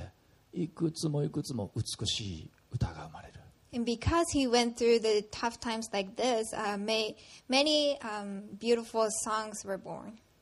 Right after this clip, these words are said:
Speaker 1: 例えば有名なのは詩編の二十三編。
Speaker 2: For example, a famous one, uh, Psalm twenty-three.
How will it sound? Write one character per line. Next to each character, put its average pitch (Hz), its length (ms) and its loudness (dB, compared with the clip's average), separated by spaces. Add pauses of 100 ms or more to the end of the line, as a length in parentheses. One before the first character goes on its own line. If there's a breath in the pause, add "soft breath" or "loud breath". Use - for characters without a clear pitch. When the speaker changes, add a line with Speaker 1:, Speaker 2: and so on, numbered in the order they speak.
(180)
Speaker 1:
例 107 80 -6
え - 20 -6
ば 98 60 -4
有 110 120 -2
名 120 100 4
な 127 80 2
の 117 80 0
は 95 60 0
詩 139 120 0
編 120 200 2
の 90 100 -2
二 107 160 0
十 110 160 -2
三 123 280 -2
編。 - 120 0 (180)
Speaker 2:
For 226 180 -2
example, 214 460 0
a 180 240 4
famous 202 480 -4
one, 190 220 -2
uh, 190 240 -4
Psalm 202 400 -4
twenty-three. 202 600 -6